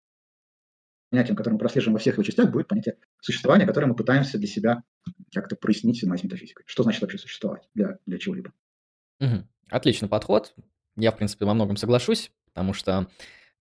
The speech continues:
Speaker 2: метафизика, да, действительно, на мой взгляд, она занимается вопросами, ну, в широком смысле, чё есть и, наверное, каким образом. М, на мой взгляд, это даже не два вопроса, это один вопрос в,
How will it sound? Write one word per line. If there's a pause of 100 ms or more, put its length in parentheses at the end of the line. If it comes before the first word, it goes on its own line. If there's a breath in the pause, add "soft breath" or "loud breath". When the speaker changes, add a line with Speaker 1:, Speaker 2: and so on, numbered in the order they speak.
Speaker 2:
метафизика,
да,
действительно,
на
мой
взгляд,
она
занимается
вопросами, (420)
ну,
в
широком
смысле,
чё
есть (520)
и,
наверное,
каким
образом. (320)
М,
на
мой
взгляд,
это (300)
даже
не
два
вопроса,
это (720)
один
вопрос
в,